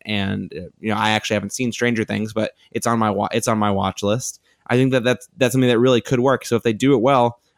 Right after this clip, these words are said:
I'm here for it. And this trailer definitely got me more interested in this movie than I otherwise would. All right, Scott, going on now into the absurd,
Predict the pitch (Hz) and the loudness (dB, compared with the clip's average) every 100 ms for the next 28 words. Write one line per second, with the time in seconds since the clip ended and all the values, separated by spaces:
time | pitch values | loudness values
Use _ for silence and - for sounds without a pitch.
0 | - 117 151 156 110 104 104 110 - 127 | -4 0 2 2 2 2 2 0 0 2
1 | 117 104 113 120 110 110 110 110 110 113 | 2 2 0 0 0 0 2 4 2 0
2 | - 104 101 101 107 95 98 98 98 101 | -4 -4 -2 -2 -2 -2 -2 0 0 0
3 | 98 101 110 - - _ - 117 117 - | 0 -2 -4 -6 -14 _ -4 -2 0 0
4 | 107 120 123 135 135 127 92 120 123 117 | -2 2 2 4 4 2 0 2 2 2
5 | 123 113 107 92 - 135 113 107 92 | 2 2 0 0 2 4 4 2 -2